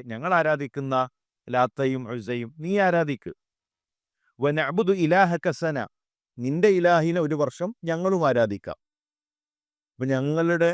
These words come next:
ദീനിൽ വല്ല ഗുണങ്ങളും ഉണ്ടെങ്കിൽ അത് നിനക്ക് ലഭിക്കും, നിന്റെ ആദർശത്തിൽ വല്ല ഖൈറുമുണ്ട് എങ്കിൽ അത് ഞങ്ങൾക്കും ലഭിക്കും." ഇന്നത്തെ സൗഹാർദ്ദം അങ്ങനെയാണല്ലോ, എല്ലാം, ഏ, കൂട്ടിക്കലർത്തി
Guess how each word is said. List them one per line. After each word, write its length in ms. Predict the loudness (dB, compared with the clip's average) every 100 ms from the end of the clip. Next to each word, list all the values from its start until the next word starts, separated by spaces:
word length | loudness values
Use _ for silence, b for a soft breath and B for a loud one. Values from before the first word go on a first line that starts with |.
| 0
ദീനിൽ 360 | 0 0 0 0
വല്ല 320 | 0 2 2 0 -2
ഗുണങ്ങളും 480 | -4 -4 -2 -2 0 0
ഉണ്ടെങ്കിൽ 320 | -2 -2 0
അത് 140 | 0 0
നിനക്ക് 380 | 0 -2 -2 0
ലഭിക്കും, 420 | 0 -2 -6 -12 _ _ _ _ _ _ _ _ _ _ _ _ -4
നിന്റെ 260 | 2 4
ആദർശത്തിൽ 640 | 6 6 4 2 0 0 -2 -4 _ -4
വല്ല 400 | 0 2 2 0 -6
ഖൈറുമുണ്ട് 600 | -2 0 0 -2 -2 -2
എങ്കിൽ 260 | -2 -4 -8 -6
അത് 140 | -4 -2
ഞങ്ങൾക്കും 480 | -2 -4 -6 -4 -2
ലഭിക്കും." 420 | -2 -2 -6 -8 -10 _ _ _ _ _ _ _ _ _ _ -6
ഇന്നത്തെ 340 | 0 0 0 0
സൗഹാർദ്ദം 480 | 2 2 2 0
അങ്ങനെയാണല്ലോ, 500 | -2 -2 -4 -6 -8 -8 -6
എല്ലാം, 380 | -2 0 0 -2 -8 _ _
ഏ, 120 | -12 -6
കൂട്ടിക്കലർത്തി 800 | -6 -4 -2 0 0 -2 -4